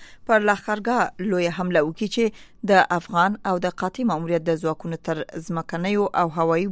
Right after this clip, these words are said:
بریدونو لاندې راغلل. دغه راز په دې ولایت کې د ملي پوځ یو عالي رتبه مقام ادعا کوي چې د ناوې ولسوالۍ په جګړه کې د روسانو د ګډون راپورونه لري، خو د پنجابي وسلوالو غږونه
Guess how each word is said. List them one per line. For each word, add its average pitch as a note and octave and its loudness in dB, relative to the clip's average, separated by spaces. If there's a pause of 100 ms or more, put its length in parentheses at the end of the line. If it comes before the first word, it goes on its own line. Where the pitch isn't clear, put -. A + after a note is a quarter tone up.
بریدونو D#3 -6
لاندې D3+ -2
راغلل. C#3+ -8 (680)
دغه A#3+ 2
راز A#3 0
په A#3 -4
دې A3 4
ولایت F3 4
کې G3 -6
د F3 -4
ملي E3+ -4
پوځ F3 0
یو E3 2 (100)
عالي E3 -4
رتبه E3 2 (400)
مقام A#3 -2 (120)
ادعا E3+ 2 (100)
کوي A3+ 0
چې B3 -4 (520)
د G#3+ 6
ناوې A3+ 6
ولسوالۍ G3+ 2
په G3+ -2
جګړه E3+ 2
کې G3+ -6
د F3 -2 (100)
روسانو E3 -4
د E3 0 (100)
ګډون E3+ -4 (520)
راپورونه G3 -2
لري، D3+ -6 (300)
خو F#3 -2
د E3 -6
پنجابي E3 -2
وسلوالو D#3+ -2
غږونه E3+ -2